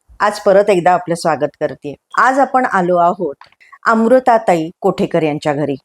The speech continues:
अमृताताईंची ओळख सांगायची किंवा एक, अ, संदर्भ द्यायचा या इंटरव्ह्यू संबंधी, तर, अ, मी आपल्याला साधारण एक वर्षापूर्वीच्या एका इंटरव्ह्यू पर्यंत घेऊन जाईल, जेव्हा स्वातीताई अतकरींचा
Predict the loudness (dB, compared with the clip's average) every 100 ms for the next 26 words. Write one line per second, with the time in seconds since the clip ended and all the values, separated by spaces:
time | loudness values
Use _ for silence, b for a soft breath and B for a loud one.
0 | -2 2 2 2 2 2 2 2 2 2
1 | 6 4 4 -2 0 0 -2 -4 -4 -4
2 | -2 0 2 4 4 2 -2 _ 2 4
3 | 6 4 2 0 2 2 4 2 2 0
4 | 2 2 4 4 2 0 -4 -2 -2 0
5 | -2 -2 -4 -4 -6 -10 -4 0 4 4
6 | 4 2 0 0 -2 _ -4 2 4 4
7 | 2 2 2 2 0 0 -2 0 0 0
8 | 0 0 4 6 4 2 -2 -2 0 2
9 | 0 2 0 2 0 -2 -2 -2 0 2
10 | 4 2 0 -4 b _ _ _ -2 2
11 | 4 4 2 0 0 0 0 0 2 0
12 | 0 -4 -2 0 0 0 0 0